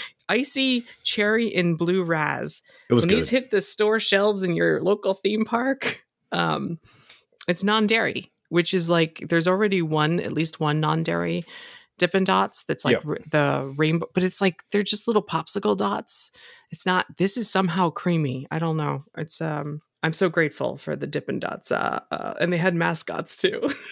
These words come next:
Speaker 1: <laughs>
Speaker 2: Yeah, it was good. And you got super excited about the super pretzel guy.
Speaker 1: <laughs> I, I always have a box of super pretzels in the, in the, the freezer. Okay, so yeah, we checked out the Vo-, Vortex water attraction.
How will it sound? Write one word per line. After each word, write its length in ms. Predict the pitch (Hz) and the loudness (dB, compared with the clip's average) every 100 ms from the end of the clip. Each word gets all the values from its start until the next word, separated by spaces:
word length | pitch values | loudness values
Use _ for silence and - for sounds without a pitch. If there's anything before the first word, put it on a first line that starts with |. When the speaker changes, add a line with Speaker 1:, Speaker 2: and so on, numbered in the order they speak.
| - - | -18 -6
Speaker 1:
<laughs> 60 | - 226 - - - - - _ _ - | -2 -2 -2 -6 -6 -8 -10 _ _ -10
Speaker 2:
Yeah, 680 | 87 95 92 90 82 80 - - | -4 2 4 4 4 0 -2 -10
it 120 | - | -16
was 160 | - - | -10 -8
good. 360 | - - - - | -8 -10 -10 -6
And 100 | 101 | 0
you 100 | 101 | 2
got 160 | 92 71 | 2 0
super 220 | - 67 | -4 -6
excited 340 | 67 73 65 | -4 -4 -4
about 240 | 65 65 65 | -6 -6 -6
the 100 | 52 - _ - | -10 -14 _ -8
super 240 | - - | -8 -8
pretzel 340 | - - - - | -10 -8 -8 -8
guy. 280 | 58 58 - _ _ _ _ _ _ - | -6 -6 -8 _ _ _ _ _ _ -6
Speaker 1:
<laughs> 20 | |
I, 1300 | - - - 285 - 320 - - 254 - 226 339 311 - - - | -2 -2 0 -2 0 0 0 2 2 4 4 6 2 0 -10 -2
I 100 | 262 | 0
always 180 | 330 381 | 2 2
have 120 | 359 | 2
a 60 | 277 | 2
box 340 | 269 254 - | 0 0 0
of 60 | 254 | -2
super 300 | - 247 226 | -2 -2 -2
pretzels 460 | 233 208 - 196 220 | 0 0 2 -2 0
in 140 | - | -2
the, 220 | 233 - - | 0 -2 -2
in 120 | 208 | -4
the, 300 | 208 190 190 | -2 -2 -4
the 120 | 220 196 | -4 -6
freezer. 460 | - 214 202 165 - | 0 0 2 0 0
Okay, 260 | 202 165 | 0 0
so 400 | 165 180 165 165 _ _ _ _ _ | 0 2 2 0 _ _ _ _ _
yeah, 200 | - 151 | -4 -4
we 120 | - 160 | -4 -6
checked 240 | 185 170 | -6 -4
out 120 | 170 | -4
the 80 | 160 | -4
Vo-, 200 | 151 160 - | -6 -8 -6
Vortex 540 | 165 170 165 156 - - | 0 0 0 -4 -2 -2
water 280 | 147 147 143 | 0 2 0
attraction. 640 | 143 139 139 - 143 143 | -2 -6 -6 -4 -2 -2